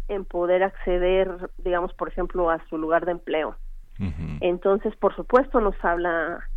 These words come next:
Speaker 1: de la desigualdad de la ciudad. Y en ese sentido, hablabas del ecobici,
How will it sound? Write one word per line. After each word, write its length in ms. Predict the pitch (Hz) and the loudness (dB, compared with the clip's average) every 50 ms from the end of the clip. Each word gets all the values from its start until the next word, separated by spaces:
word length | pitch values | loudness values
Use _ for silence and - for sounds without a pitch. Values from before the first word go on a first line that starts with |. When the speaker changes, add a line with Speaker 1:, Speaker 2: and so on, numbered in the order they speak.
| - | -6
Speaker 1:
de 160 | - - 233 - | -2 -2 0 2
la 100 | 180 165 | 2 2
desigualdad 540 | 165 170 - - 170 165 160 160 165 165 165 | 0 0 -2 -4 -4 -2 -2 2 2 2 2
de 80 | 160 156 | 2 0
la 120 | 156 151 - | -2 -4 -6
ciudad. 400 | - - 131 - 85 87 - - - - - - - - - 202 - 208 | -8 -8 -6 -6 -6 -6 -6 -6 -6 -8 -8 -8 -10 -10 -8 -4 4 6
Y 60 | 214 | 8
en 80 | 220 | 8
ese 140 | 240 262 254 - | 8 6 6 2
sentido, 600 | 277 254 247 - 254 247 240 254 269 277 - - - | 0 0 0 0 0 4 6 6 6 4 2 -2 -2
hablabas 360 | 302 - 190 202 214 233 240 | -2 0 2 2 2 2 2
del 120 | 226 220 220 | 0 0 -2
ecobici, 640 | - - - 240 240 262 262 240 - - 233 254 320 | -2 0 0 0 0 0 -2 -4 -4 -4 -4 -4 -4